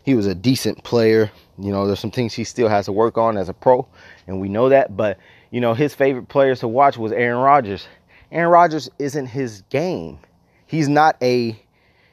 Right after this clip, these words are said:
he, his skill set is not that of Aaron Rodgers, in my opinion. Who he should have been watching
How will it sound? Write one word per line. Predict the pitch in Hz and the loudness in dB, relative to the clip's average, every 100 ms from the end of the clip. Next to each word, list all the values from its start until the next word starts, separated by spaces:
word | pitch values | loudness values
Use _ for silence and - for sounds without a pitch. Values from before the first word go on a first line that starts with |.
| _ _ _ _ _ _ - 117 - _ _ _ _ _ - | _ _ _ _ _ _ -8 -6 -6 _ _ _ _ _ -16
he, | 76 120 147 180 165 | -10 -2 0 2 0
his | 131 185 - | 4 4 4
skill | - 170 175 | 0 0 0
set | - 123 110 | 0 -2 -2
is | 113 | -8
not | 104 117 123 95 | -6 -4 -6 -4
that | 110 107 | -2 -2
of | 95 87 | -2 -8
Aaron | 104 95 90 | -8 -6 -2
Rodgers, | 101 95 76 67 - - _ _ _ _ _ _ _ _ _ _ _ - | 2 0 -2 -16 -18 -20 _ _ _ _ _ _ _ _ _ _ _ -4
in | 123 | 0
my | 110 104 | 2 0
opinion. | 85 - 147 113 85 - 87 | -2 0 0 0 -4 -10 -10
Who | 101 107 135 | -8 -4 -4
he | 110 190 | -4 -8
should | - 143 | -6 -4
have | 117 | -4
been | 104 98 | -4 -2
watching | 95 95 - 92 | 2 2 0 -10